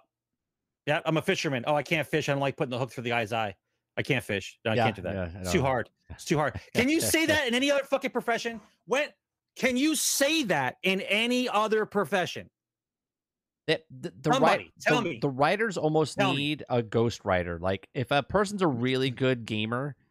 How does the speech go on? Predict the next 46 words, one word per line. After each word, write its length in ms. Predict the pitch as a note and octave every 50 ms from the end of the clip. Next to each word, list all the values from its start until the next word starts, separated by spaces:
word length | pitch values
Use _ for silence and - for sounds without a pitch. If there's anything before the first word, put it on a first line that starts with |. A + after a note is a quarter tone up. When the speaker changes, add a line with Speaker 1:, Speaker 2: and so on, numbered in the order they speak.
| _ _
Speaker 2:
but 100 | - A#2
doesn't 200 | G#2 B2+ G#2+ C#3
like 140 | C3 A#2+ A2+
to 80 | - A#2
write, 360 | G#2 G#2+ G#2+ A2 B2+ C#3 - -
he 200 | - - - E3+
needs 160 | G3 G3 E3
to 60 | F3+
play 200 | - - D#3 D3
the 100 | D3+ D3
game 320 | A#2+ - C3 C3 C#3+ D#3+ E3
and 140 | B2+ C3+
then 120 | C3 B2+ A#2+
tell 280 | - - - C#3+ D3
Speaker 1:
Right. 100 | D#3 D#3
Speaker 2:
the 60 | C#3+ C#3+
Speaker 1:
The 60 | B2+
Speaker 2:
writer 340 | A#2+ B2+ C3 C3+ C3+ B2+ B2+
Speaker 1:
journalist 220 | B2+ - D4 D4+
Speaker 2:
how 240 | - B2 B2 B2 B2 A#2+
to 60 | B2
Speaker 1:
needs 140 | A#2+ - -
to 120 | - A3 - _ - - -
hire, 500 | - G#3 G#3+ A3+ A3+ A3+ A#3+ A#3+ A#3+ - -
sub-, 460 | - - - - - A3+ A3+ A#3+ A3+
Speaker 2:
Yes. 160 | A3+ F3 -
Speaker 1:
sublet 520 | - - G#3+ - - - A3+ G#3 G3+ G3+ - -
a, 200 | F3 F3+ F3+ D#3+ D3+ -
a 180 | E3 E3+ D#3+ D#3 - B2
gamer 340 | - F3+ G3+ A3+ A3 A#3 A#3
to 60 | F#3+
Speaker 2:
Yes. 60 | F3+ -
Speaker 1:
play 140 | - G3 G#3+
the 80 | A3 G#3
game 240 | G3 G3+ G#3+ G3+ - -
for 60 | G3+ F#3+
Speaker 2:
Sit 40 | F#3
Speaker 1:
him 60 | E3+ E3+
and 60 | E3 F3
then 140 | F3 F3 E3+
Speaker 2:
there. 140 | E3+ E3+ E3+
Speaker 1:
have 100 | F#3 F#3
him 120 | E3+ D#3 - -
talk 240 | F#3 F3 F3+ - -
to 60 | E3
him. 180 | B2+ G2 D#2+